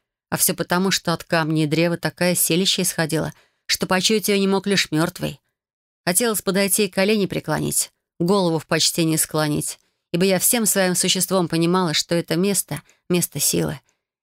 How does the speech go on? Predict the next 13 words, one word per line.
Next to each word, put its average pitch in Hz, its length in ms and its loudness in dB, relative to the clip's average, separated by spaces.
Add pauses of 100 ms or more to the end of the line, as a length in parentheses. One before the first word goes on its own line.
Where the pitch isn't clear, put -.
(120)
Истинное, 156 400 0
первозданное, 160 840 -2 (360)
да 175 120 0
настолько 185 480 0
древнее, 180 400 2
что - 200 -2
родилось 180 440 0
оно, 190 180 2
быть 165 200 -4
может, 175 280 0
вместе 170 260 0
с 170 60 -2
богами. 151 520 -2